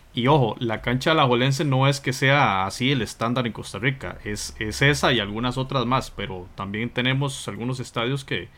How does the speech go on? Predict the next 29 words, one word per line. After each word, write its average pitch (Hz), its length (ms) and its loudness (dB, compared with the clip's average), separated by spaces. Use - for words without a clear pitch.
realmente 113 840 -4
no 110 240 -4
deberían 120 380 0
estar 123 480 -4
con 117 160 -2
la 107 80 -2
licencia. 107 540 -2
Pero 113 180 -4
sí, 139 160 2
tenemos, 135 420 0
eh, 104 420 -4
le 107 80 -6
damos 127 220 0
la 131 80 4
razón 113 320 0
a, 123 220 2
a 107 60 -2
Sam 143 200 0
de 131 160 -4
que 101 240 -6
sería 113 320 -2
muy 127 300 0
bueno 127 340 -2
para 101 220 -6
todo 151 360 2
el 131 60 0
fútbol 139 380 -2
de 110 80 -8
Centroamérica 123 680 -6